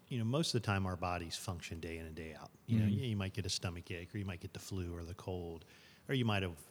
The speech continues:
Speaker 1: helped somebody move and your muscles ache. But for the most part, we don't deal,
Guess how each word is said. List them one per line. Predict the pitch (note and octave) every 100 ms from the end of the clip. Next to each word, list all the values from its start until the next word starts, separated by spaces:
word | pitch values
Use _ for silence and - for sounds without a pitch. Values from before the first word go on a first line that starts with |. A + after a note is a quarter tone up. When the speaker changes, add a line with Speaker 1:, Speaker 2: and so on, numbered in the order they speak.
| A2+
Speaker 1:
helped | - A#2
somebody | - A2+ F#2+ F2+
move | F#2+ F#2 F#2+
and | F2
your | E2+
muscles | F#2 F2+ F#2+ E2+
ache. | E2+ F2 -
But | G#2+ - - -
for | -
the | G3+
most | F3+ F#3+ -
part, | A2 F#2
we | G#2 B2+
don't | A#2 F#2 F#2
deal, | G#2+ G#2+ G2 F2